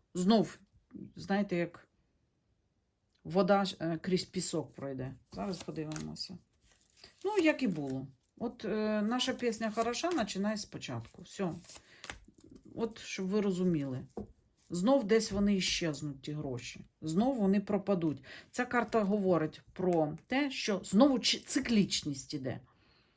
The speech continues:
Іде знову циклічність. Але виступити треба було. Треба було сказати, що нам треба гроші. Розумієте? Вони же ж, дивіться, які заяви останнім часом були Зеленського.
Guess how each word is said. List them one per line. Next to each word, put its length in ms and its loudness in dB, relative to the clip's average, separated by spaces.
Іде 340 8
знову 320 4
циклічність. 800 -2
Але 280 6
виступити 720 2
треба 440 6
було. 340 -2
Треба 260 4
було 260 6
сказати, 640 6
що 180 -2
нам 240 6
треба 580 6
гроші. 840 4
Розумієте? 640 4
Вони 300 4
же 140 4
ж, 320 4
дивіться, 480 0
які 340 6
заяви 640 6
останнім 520 4
часом 420 2
були 280 2
Зеленського. 760 0